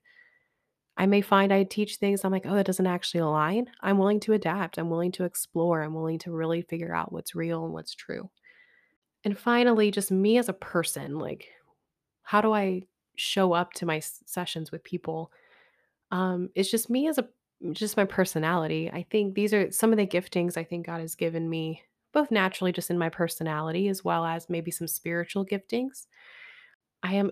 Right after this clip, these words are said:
I, I really love people a lot. I love hearing their stories. I love getting to know them. I love hearing what they're passionate about. When someone gets excited about something,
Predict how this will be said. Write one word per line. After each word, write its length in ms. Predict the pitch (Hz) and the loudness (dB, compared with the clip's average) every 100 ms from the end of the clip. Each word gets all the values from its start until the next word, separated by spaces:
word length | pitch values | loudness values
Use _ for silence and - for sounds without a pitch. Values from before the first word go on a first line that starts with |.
| - | -4
I, 140 | 170 - | -10 -6
I 100 | 180 | -4
really 380 | 175 175 175 190 | 0 2 4 4
love 400 | 180 175 170 - | 6 4 2 -2
people 400 | - 180 180 170 | -4 -2 -2 -2
a 80 | 165 | -2
lot. 500 | 165 170 190 - - - | -2 0 0 -2 -14 -6
I 100 | 180 | 0
love 220 | 180 165 | 2 0
hearing 320 | - 165 165 | -2 -2 -2
their 100 | 170 | -6
stories. 580 | - - 214 233 247 233 | -6 -2 0 2 2 0
I 60 | 196 | 0
love 220 | 175 160 | -4 -6
getting 220 | 160 165 | -8 -8
to 140 | - | -10
know 280 | 170 185 226 | -6 0 2
them. 320 | 233 233 226 214 | 4 4 2 0
I 120 | 185 | 0
love 140 | 190 | 0
hearing 220 | 190 277 | 2 2
what 120 | 240 220 | 2 2
they're 120 | 170 | 0
passionate 540 | - 156 165 - 220 | 0 -2 -2 0 0
about. 260 | 226 240 214 | 2 2 2
When 100 | 196 | 0
someone 300 | 196 214 247 | 2 2 4
gets 180 | 240 233 | 2 2
excited 460 | 190 - 156 170 | -4 -4 -2 0
about 300 | 185 202 - | -2 -4 -4
something, 500 | 233 226 226 254 247 | -2 -2 -2 -2 -2